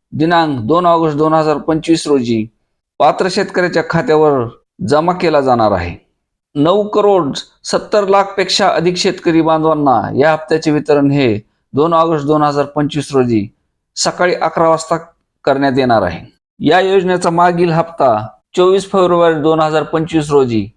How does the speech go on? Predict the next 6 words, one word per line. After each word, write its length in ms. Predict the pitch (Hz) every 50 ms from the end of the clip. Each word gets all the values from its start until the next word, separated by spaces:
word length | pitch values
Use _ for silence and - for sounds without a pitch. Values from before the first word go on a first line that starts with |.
| _ _ -
पात्र 260 | 151 165 175 - 170 170
शेतकऱ्याच्या 520 | - 190 165 - 262 165 151 143 127 143 131
खात्यात 280 | - 151 135 - 139 131
जमा 300 | 117 131 131 123 127 120
झाला 220 | 120 117 110 110
होता. 340 | 104 98 95 87 85 82 -